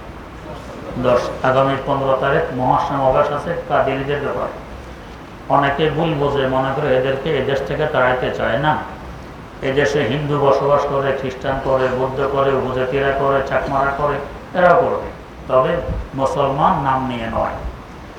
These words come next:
কোনো হিন্দু যদি, খ্রিস্টান যদি, ইহুদি যদি মুসলমান নাম নিয়ে বসবাস করে, আমরা ধোকা খাই। মেয়ে দিয়ে দেয়, অথচ বিয়ে হয় না, হারাম কাজে লিখতে হবে, বাচ্চা জন্ম নিলে হারামজাদা হবে। তাই এরাও অমুসলিম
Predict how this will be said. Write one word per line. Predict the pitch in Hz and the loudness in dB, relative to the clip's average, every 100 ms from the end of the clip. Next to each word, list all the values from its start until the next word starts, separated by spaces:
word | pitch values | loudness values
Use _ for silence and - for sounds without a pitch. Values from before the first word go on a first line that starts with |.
| - 139 | -12 -2
কোনো | 147 139 107 | 2 2 0
হিন্দু | 131 151 151 147 | -2 0 0 2
যদি, | 151 143 131 - - - - | 0 0 -4 -8 -14 -16 -6
খ্রিস্টান | 143 - 165 160 | -6 0 0 2
যদি, | 147 131 117 | 0 0 0
ইহুদি | 127 139 160 147 | 2 2 2 0
যদি | 143 123 127 | 0 0 0
মুসলমান | 135 139 165 170 147 | 0 0 2 2 2
নাম | 139 135 | 2 0
নিয়ে | 131 123 | 0 2
বসবাস | 127 135 135 - - | 2 2 2 2 2
করে, | 123 160 - - - | 4 4 2 -4 -10
আমরা | 147 165 170 | -2 2 4
ধোকা | 180 160 127 | 6 6 6
খাই। | 120 117 - - - - | 2 0 -6 -14 -14 -8
মেয়ে | 139 143 131 | -4 -2 -2
দিয়ে | 151 165 165 | 0 4 6
দেয়, | 147 | 6
অথচ | 143 - - 127 | 2 2 0 0
বিয়ে | 139 120 | 0 2
হয় | 123 127 | 4 4
না, | 123 - - - - | 2 -4 -8 -10 0
হারাম | 139 143 - | 4 6 4
কাজে | 139 135 123 | 0 0 -2
লিখতে | 107 - 113 | -4 -2 2
হবে, | 120 117 - - - 120 | 2 2 -6 -10 -14 0
বাচ্চা | 131 131 131 131 | 2 2 0 2
জন্ম | 131 131 135 | 2 2 2
নিলে | 147 151 127 | 2 4 4
হারামজাদা | 139 135 131 127 127 | 4 4 2 2 0
হবে। | - - - - - - - - - - - | -4 -8 -14 -16 -16 -16 -16 -18 -16 -16 -6
তাই | 139 135 | -2 4
এরাও | 131 135 - - - - - - | 6 8 6 4 -2 -8 -10 -4
অমুসলিম | 135 170 170 185 | 2 4 4 4